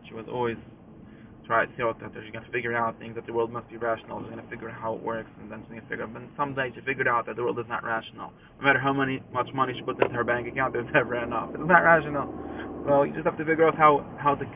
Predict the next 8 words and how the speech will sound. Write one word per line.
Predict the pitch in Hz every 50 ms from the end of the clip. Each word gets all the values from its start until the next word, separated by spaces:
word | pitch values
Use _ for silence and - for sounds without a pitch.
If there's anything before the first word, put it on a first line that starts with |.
| - -
actually | 143 143 139 - 147 135
play | - - 143 135 127
the | 120 123
game, | 120 135 127 120 117 113 - - - - - -
rather | 123 127 120 127 120
than | 113 120 120 113
how | 117 117 117 117 113 - -
to, | 117 113 110 110 110 113